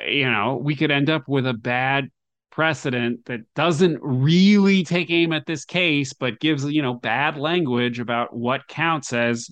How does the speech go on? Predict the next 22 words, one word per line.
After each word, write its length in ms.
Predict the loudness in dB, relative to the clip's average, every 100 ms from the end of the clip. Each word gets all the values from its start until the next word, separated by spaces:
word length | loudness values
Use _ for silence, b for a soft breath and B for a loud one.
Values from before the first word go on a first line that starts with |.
| -6
uh, 260 | -2 -2 -2
you 160 | -4
know, 240 | -6 -8 -12
you 180 | -8 -6
creating 380 | -4 -2 0 0
the 80 | -2
content 680 | -2 -2 -2 -2 -6 -8 -12 _ _ _ -4
in 300 | 0 2 2
other 260 | 2 2 0
cases 480 | -2 -6 -6 -10
that 180 | -10 -10
then 140 | -8 -8
gets 220 | -10 -6
used 200 | -8 -8
in 60 |
the 60 | -12
courts 240 | -12 -14
below. 260 | -14 -16 -16
So 140 | -12 -10
that's 180 | -10
one 160 | -10 -12
issue. 280 | -12 -14